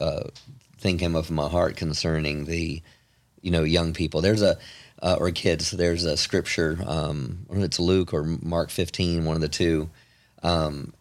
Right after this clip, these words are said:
and it talks about how a woman came to Jesus and said, you know, some translations will read it this way, and it will say, "My daughter is," one says, "severely demon-possessed. My young daughter is severely demon-possessed." Well, if you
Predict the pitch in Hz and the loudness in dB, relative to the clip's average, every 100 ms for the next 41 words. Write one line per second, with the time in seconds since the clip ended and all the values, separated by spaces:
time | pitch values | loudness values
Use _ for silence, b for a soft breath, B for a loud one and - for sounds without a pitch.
0 | - 87 69 - 90 - 82 78 85 80 | -4 -2 0 0 0 0 2 2 2 2
1 | 71 80 82 82 78 80 82 80 78 82 | 2 2 2 0 0 0 2 2 0 -2
2 | 78 82 78 85 - - 67 82 82 78 | 0 0 0 -2 -4 -6 -4 -2 0 2
3 | - 82 78 76 76 b b b b - | 2 4 4 4 0 b b b b -2
4 | 87 80 78 101 92 95 82 85 80 90 | 0 2 2 2 2 2 2 2 2 0
5 | 80 80 82 78 62 85 - 82 78 71 | 0 0 0 0 0 0 4 4 4 2
6 | 78 78 - 85 78 78 B B B 90 | -4 -2 2 4 2 -2 B B B -2
7 | 87 82 85 85 87 80 - 85 78 76 | 0 4 4 4 4 2 2 4 4 2
8 | 78 - - - 90 87 - 78 - 87 | -2 -4 -6 -4 0 2 2 2 2 2
9 | 80 90 87 85 78 85 80 76 78 78 | 4 4 4 2 2 2 2 0 -2 0
10 | 73 52 - - - _ _ - - 87 | 2 2 -2 -4 -12 _ _ -20 -4 0
11 | 85 87 90 82 82 82 80 73 78 - | 4 4 4 6 6 4 0 -2 -2 -2
12 | 85 76 80 76 73 78 73 65 76 73 | -2 0 0 0 -2 -2 -2 -4 -4 -2
13 | 62 - - B B B - 95 92 82 | -2 -4 -8 B B B 2 4 6 4
14 | - 95 85 | 2 2 2